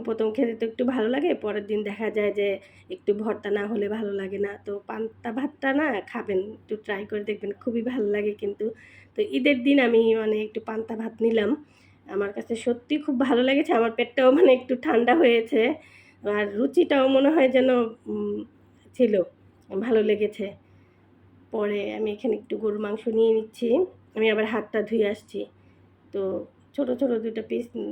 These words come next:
নিব। তো আমি আবার আমার বড় মেয়েকে ডাকতেছিলাম যে, "আসো, আসো,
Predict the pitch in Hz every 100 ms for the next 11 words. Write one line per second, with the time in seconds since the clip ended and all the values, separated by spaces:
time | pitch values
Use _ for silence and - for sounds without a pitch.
0 | 320 _ - 220 226 208 214 320 _ _
1 | _ _ _ _ _ _ _ _ _ _
2 | _ _ 220 214 214 208 208 208 208 208
3 | 208 - - - - 226 277 320 311 302
4 | 247 226 233 - 254 269 226 220 254 -
5 | 220 202 233 247 220 226 233